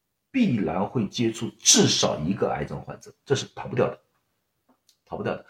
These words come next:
而现在的治疗的方法，从过去的放疗、化疗、手术，逐步的转移到了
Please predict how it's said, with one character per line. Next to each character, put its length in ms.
而 120
现 400
在 140
的 100
治 300
疗 140
的 100
方 220
法， 160
从 180
过 260
去 160
的 140
放 400
疗、 280
化 520
疗、 220
手 360
术， 360
逐 320
步 220
的 140
转 380
移 100
到 280
了 240